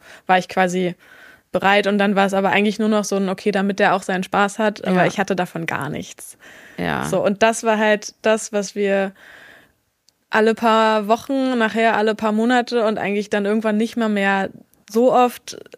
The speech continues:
Speaker 1: das hatten. Ich hab
Speaker 2: Mhm.
Speaker 1: zwischendurch in den selbstgefüllten Adventskalender Kondome gesteckt, weil ich dachte, damit kann ich das vielleicht initiieren, aber es
Speaker 2: Mhm.
Speaker 1: war sehr schleppend, um's <laughs> mal
Speaker 2: Mhm.
Speaker 1: auf den Punkt zu bringen. Und, ähm,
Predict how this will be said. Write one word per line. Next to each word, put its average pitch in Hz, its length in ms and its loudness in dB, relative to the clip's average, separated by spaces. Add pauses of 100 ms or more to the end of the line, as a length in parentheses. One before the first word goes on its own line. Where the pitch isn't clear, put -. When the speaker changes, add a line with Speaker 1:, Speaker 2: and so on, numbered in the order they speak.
(400)
Speaker 1:
das - 260 -2
hatten. 339 400 -2
Ich - 140 -4
hab 233 80 2
Speaker 2:
Mhm. 175 60 -2
Speaker 1:
zwischendurch 226 680 0 (180)
in 220 280 0
den 220 200 2
selbstgefüllten 240 580 0
Adventskalender 233 720 2
Kondome 226 420 0
gesteckt, 208 420 -2
weil 214 100 4
ich 208 100 -2
dachte, 208 240 -2
damit 202 440 -2
kann 214 140 2
ich 226 120 0
das 220 160 -4
vielleicht 220 540 0
initiieren, 226 720 -2
aber 226 200 0
es 208 140 -4
Speaker 2:
Mhm. 240 60 -2
Speaker 1:
war 214 180 2 (400)
sehr 247 360 4
schleppend, 185 680 -2
um's 196 280 -6
<laughs> - 180 -6
mal 277 200 4 (400)
Speaker 2:
Mhm. 214 100 0
Speaker 1:
auf 214 120 4
den 226 140 0
Punkt 214 260 0
zu 208 140 -2
bringen. 214 380 0
Und, 208 480 0
ähm, 202 400 -2